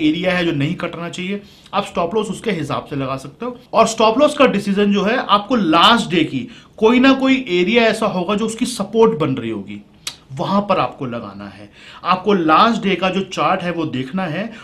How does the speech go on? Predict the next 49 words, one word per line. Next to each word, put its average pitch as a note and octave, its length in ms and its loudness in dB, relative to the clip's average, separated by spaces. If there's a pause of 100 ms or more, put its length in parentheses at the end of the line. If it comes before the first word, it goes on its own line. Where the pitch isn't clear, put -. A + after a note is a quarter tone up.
(120)
उस G#3 220 -4
chart G3+ 220 4
पे B3+ 160 -4
कोई B3 300 2
ना C#4+ 80 6
कोई C4+ 220 2
ऐसी A3 200 2
जगह C#3+ 340 -2
होगी D#3+ 400 0
जहां D#3 260 -6
पे G#3+ 100 -6
उसने G#3 200 -4
support G#3 460 -4
लिया C3+ 160 0
होगा, A2 380 -12 (280)
वो A3+ 180 -2
support F3+ 440 -6
area D#3 320 -4
आपका D3+ 320 -6
stop A#2 400 -10
loss G2 240 -14
है। - 120 -20 (340)
आप D3 280 0
देखिए G#3+ 340 4
कि C4 100 0
अगर F#3+ 480 0
वो G#3+ 200 0
stop F#3+ 320 2
loss F#3+ 220 -2
लेने C#3 300 -2
पे E3+ 280 -8 (280)
आपका D#3+ 300 0
risk F#3+ 280 -4
reward E3+ 360 -2
ratio D#3 300 -4
favorable C3+ 460 -6
हो A#2+ 180 -8
रहा F3+ 120 -6
है, F3+ 180 -10 (320)
आपको D#3 260 -4
लग E3 200 -2
रहा F#3 120 0
है F#3 60 0
कि F3+ 80 -6
हाँ D3+ 180 -4
stop D3 300 -8
loss C#3 200 -8
छोटा D#3 340 -4
है G3+ 240 -2